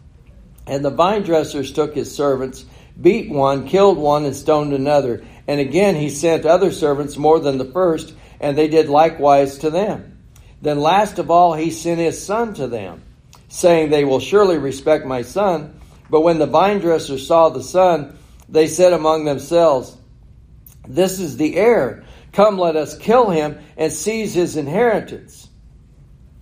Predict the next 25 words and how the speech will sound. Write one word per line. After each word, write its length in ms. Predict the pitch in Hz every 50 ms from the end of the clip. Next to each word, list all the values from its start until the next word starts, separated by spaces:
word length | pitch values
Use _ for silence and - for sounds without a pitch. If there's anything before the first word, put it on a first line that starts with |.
| - - _ _ _ _ _ - - _ - -
So 240 | - - - 147 143
they 180 | 135 135 135 135
took 280 | 131 - 196 214 -
him 460 | - 156 131 113 98 98 104 - - - - - - - - - - -
and 160 | 117 120 110
cast 380 | - 156 156 160 156 - - -
him 160 | 131 123 131
out 180 | 147 165 175 165
of 80 | 139
the 80 | 127 117
vineyard 580 | 113 135 143 143 139 123 110 104 101 - - - - - - - - - - _ -
and 160 | - 117 110
killed 340 | - - 139 131 120 113 101
him." 200 | 104 101 - - - - - - - - - - - - - - - - - - - - - - - - - - - - - - - - - - - - - - - - - - - - - - - - - - - - -
You 60 | 113
hear 140 | 135 165 180
that? 200 | 208 226 226 - - - - - - - - - - - - - - - - - - - - - - - - - - - - - - - - - - - - - - - - - - - - - - - - - - - - - - - - - - - - - - - - -
You 80 | 120 113
think 300 | - 160 175 202 196 -
the 80 | 107
parable 560 | 101 123 143 156 160 165 165 151 147 135 120 123
of 100 | 120 110
the 80 | 113
wedding 400 | 104 98 113 127 143 170 175 170
feast 640 | - - 170 175 190 185 - - - - - -